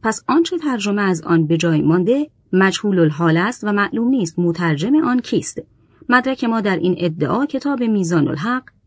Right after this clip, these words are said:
پاورقی دوم است. البته صاحب قاموس الکتاب المقدس هم با تردید به آن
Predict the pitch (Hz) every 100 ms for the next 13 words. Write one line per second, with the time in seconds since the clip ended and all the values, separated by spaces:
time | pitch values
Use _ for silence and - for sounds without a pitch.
0 | _ _ 185 170 170 165 180 156 147 -
1 | - _ _ _ _ - 165 - - -
2 | _ - 233 247 262 - 277 - 214 214
3 | 220 190 175 226 311 269 214 190 185 165
4 | 160 160 180 226 214 294 - 220 175 202
5 | 208 240 240 262 247 156 151 156 156